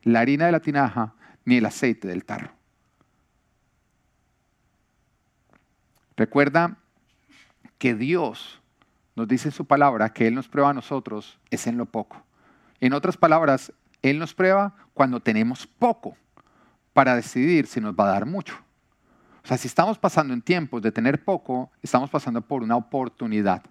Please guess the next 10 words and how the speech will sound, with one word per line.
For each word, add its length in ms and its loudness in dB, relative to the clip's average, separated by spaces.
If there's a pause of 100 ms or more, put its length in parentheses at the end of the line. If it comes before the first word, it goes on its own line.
(480)
para 180 4
mostrarle 500 2
a 80 2
Dios 360 -2
que 100 -4
somos 320 -4
dignos 380 -2
de 100 0
tener 260 -4
mucho. 280 -4